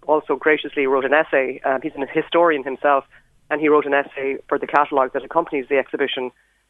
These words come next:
kind of giving some context of the Irish in America. So it was great. It was, um, it was a virtual launch,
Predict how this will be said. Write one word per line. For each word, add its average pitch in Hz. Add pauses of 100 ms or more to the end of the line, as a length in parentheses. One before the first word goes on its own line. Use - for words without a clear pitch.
(160)
kind 156
of 143
giving 151
some 143
context 143
of 127
the 139
Irish 139
in 131
America. 135 (560)
So 165
it 180
was 240
great. 226
It 190
was, 185 (100)
um, 165
it -
was 190
a 233
virtual 185
launch, 131